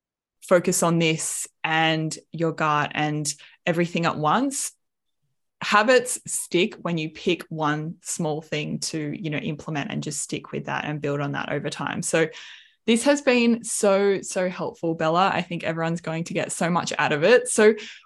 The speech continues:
where can people find you online and follow along with you and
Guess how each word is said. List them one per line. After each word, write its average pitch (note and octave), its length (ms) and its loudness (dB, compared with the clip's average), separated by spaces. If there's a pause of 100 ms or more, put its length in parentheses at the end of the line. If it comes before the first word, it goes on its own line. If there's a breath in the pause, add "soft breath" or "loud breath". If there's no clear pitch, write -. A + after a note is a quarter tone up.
where C4 280 6
can G#4 200 -2
people D#4+ 320 -2
find G3+ 520 2
you G#3 260 0
online E3+ 720 0
and D#3 300 -4
follow F3+ 340 2
along E3 280 0
with E3 180 -8
you D#3+ 320 0
and D3+ 320 -2